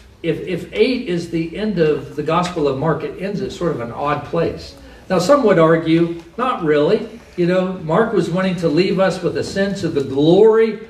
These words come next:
of the resurrected Christ. You know, but others would say, "But it just seems like sort of a strange ending." And so, uh, many believe that, uh, a scholar, uh, a scribe,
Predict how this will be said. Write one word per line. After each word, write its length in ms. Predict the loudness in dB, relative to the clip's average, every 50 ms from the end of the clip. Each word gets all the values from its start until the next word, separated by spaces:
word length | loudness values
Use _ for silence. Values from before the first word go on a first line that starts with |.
| -20 _ -12
of 100 | -8 -4
the 100 | -4 -2
resurrected 760 | -2 -2 -2 -2 -2 -2 -2 -2 -2 -2 -4 -6 -8 -10 -8
Christ. 580 | -6 -6 -6 -6 -8 -12 -16 -20 -20 -20 -20 _ _ _ _ _ _ _ -20 _ -8
You 80 | -2 2
know, 100 | 2 4
but 200 | 4 4 2 4
others 400 | 4 4 4 6 4 4 2 0
would 160 | -4 -6 -6 -6
say, 360 | -6 -4 -2 -2 -2 -2 -4
"But 140 | -6 -6 -6
it 140 | -6 -6
just 180 | -8 -10 -12 -10
seems 280 | -10 -8 -8 -6 -6 -6
like 200 | -6 -6 -6 -6
sort 160 | -8 -8 -8
of 120 | -8 -8
a 80 | -10 -12
strange 760 | -12 -16 -12 -10 -6 -4 -4 -2 -2 -2 -4 -4 -8 -8 -6
ending." 500 | -2 0 0 2 2 0 -4 -4 -8 -10 -12 -16 -20 -20 -20 -20 -16 -10
And 120 | -10 -6
so, 500 | 0 2 4 6 6 4 2 0 -2 -10 -14 -16
uh, 320 | -16 -16 -16 -14 -12 -8
many 500 | -2 0 0 2 2 2 0 0 -2 -4
believe 640 | -6 -4 -2 -2 -2 0 -2 -2 -2 -2 -4 -4 -4
that, 360 | -2 -2 -2 -2 -4 -6 -10 -18 -20 -20 -20 -20 -20 -20 -20 -20 -16
uh, 280 | -10 -6 -4 -4 -4 -4
a 80 | -6 -6
scholar, 840 | -8 -8 -6 -2 0 2 2 2 2 2 2 2 0 -2 -4 -8 -14 -20 -20 -20 -18 -8
uh, 320 | -4 -2 -2 -2 -2 -6 -10 -8
a 100 | -8 -6
scribe, 680 | -6 -4 -2 -2 -2 0 0 0 0 -2 -2 -6